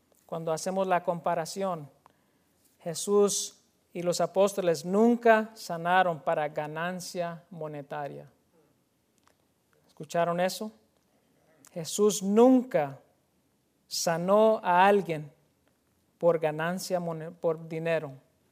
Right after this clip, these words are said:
The apostles never healed anybody for money. Ellos siempre ministraban a los más pobres, como leímos hace rato, los le-, leprosos,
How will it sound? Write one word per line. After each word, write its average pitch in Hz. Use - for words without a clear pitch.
The 170
apostles 214
never 226
healed 233
anybody 214
for 175
money. 170
Ellos 240
siempre 277
ministraban 254
a 185
los 185
más 240
pobres, 214
como 175
leímos 208
hace 214
rato, 214
los 170
le-, 180
leprosos, 196